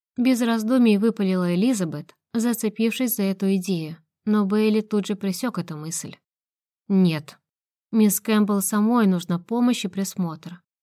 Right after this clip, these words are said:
По факту вы обе все так же останетесь беззащитны. Дом Кэмпбеллов защищен от потусторонних сущностей. Кроме того, Артур выделил баронессе Кэмпбелл охрану», справедливо заметил Винсент,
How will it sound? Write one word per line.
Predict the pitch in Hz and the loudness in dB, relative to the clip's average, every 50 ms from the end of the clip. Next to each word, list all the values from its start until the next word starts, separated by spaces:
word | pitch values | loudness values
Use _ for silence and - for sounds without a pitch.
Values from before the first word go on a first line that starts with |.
| _ _ _ _ | _ _ _ _
По | - 208 196 | 0 2 2
факту | 180 - 214 208 190 - - 202 190 | 2 2 0 0 0 -2 -2 0 0
вы | 190 196 190 | 2 2 2
обе | 202 214 214 190 185 175 | 2 2 2 2 0 -2
все | 175 - 185 175 | -2 -6 -8 -8
так | 175 - 185 180 180 | -4 -2 -2 -2 0
же | 180 190 190 | -2 -2 -2
останетесь | 180 180 - 180 170 170 170 175 175 185 165 | -4 -4 -4 -4 -4 -4 -4 -4 -4 -6 -8
беззащитны. | 170 160 160 160 151 160 170 170 - - - 151 - - 151 160 - _ _ _ _ _ _ _ _ _ _ _ _ _ _ _ | -6 -6 -6 -6 -6 -8 -8 -8 -8 -10 -10 -12 -14 -16 -18 -18 -20 _ _ _ _ _ _ _ _ _ _ _ _ _ _ _
Дом | - 214 233 269 269 262 254 | -4 0 2 4 4 4 2
Кэмпбеллов | - - 302 311 294 240 180 156 139 123 - - - _ _ - | 0 0 0 0 0 0 -2 -4 -4 -8 -10 -14 -20 _ _ -10
защищен | 214 208 233 233 214 - 233 226 208 - - 262 262 247 208 170 175 | -6 -2 -2 -2 -2 -4 -4 -6 -6 -4 -4 -2 0 2 0 0 -2
от | - 170 175 - | -6 -8 -8 -8
потусторонних | - 175 180 175 - - 190 180 180 180 185 196 - | -8 -8 -8 -8 -6 -6 -4 -2 0 0 0 -2 -2
сущностей. | - - 170 180 - - - - - - - 180 175 - _ _ _ _ _ _ _ _ _ _ _ _ _ _ _ _ _ | -6 -8 -8 -8 -10 -12 -12 -14 -14 -16 -16 -18 -18 -20 _ _ _ _ _ _ _ _ _ _ _ _ _ _ _ _ _
Кроме | - 220 226 220 214 | -2 2 4 4 4
того, | 208 214 214 208 214 208 240 262 262 233 - - | 2 2 0 -2 0 0 0 0 0 0 0 -2
Артур | - 196 202 202 - 208 196 | -2 -2 -2 -2 -4 -6 -4
выделил | 190 180 196 196 180 190 180 185 180 | -2 -2 -2 -2 0 -2 -2 -2 -2
баронессе | 170 185 180 180 180 180 180 180 175 - 175 175 | -2 -2 -2 0 0 0 0 0 -2 -4 -8 -10
Кэмпбелл | - 180 170 165 165 180 180 | -8 -8 -8 -6 -4 -4 -4
охрану», | 196 185 - 208 170 156 151 139 143 - - _ _ _ _ _ _ _ _ _ _ _ _ _ _ | -4 -4 -6 -6 -6 -6 -8 -10 -12 -14 -18 _ _ _ _ _ _ _ _ _ _ _ _ _ _
справедливо | - - - 233 226 226 240 226 233 254 254 240 220 | -20 -10 -4 -2 0 0 0 0 0 0 0 0 0
заметил | 208 208 208 208 208 - 208 196 185 | 0 2 2 0 0 0 -4 -4 -2
Винсент, | 185 233 262 262 240 - - 165 156 - | 0 0 2 2 0 0 -4 -6 -6 -6